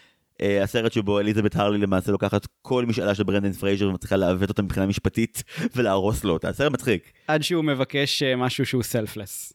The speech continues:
Speaker 1: זה סרט שאחריו אתה קורא חוזים הרבה יותר ב-, <laughs> לא הנושא, חזרה לוויש.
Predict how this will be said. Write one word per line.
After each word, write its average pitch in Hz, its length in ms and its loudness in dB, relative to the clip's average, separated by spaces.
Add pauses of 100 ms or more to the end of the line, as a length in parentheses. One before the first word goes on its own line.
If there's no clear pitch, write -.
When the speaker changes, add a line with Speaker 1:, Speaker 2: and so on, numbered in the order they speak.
(160)
Speaker 1:
זה 98 100 -16
סרט 175 220 0
שאחריו 117 380 2
אתה 117 100 -2
קורא 101 200 2
חוזים 107 360 0
הרבה 95 200 0
יותר 90 240 0
ב-, 85 400 2 (520)
<laughs> - 600 -8
לא 135 200 2
הנושא, 135 360 0
חזרה 107 320 0
לוויש. 90 320 0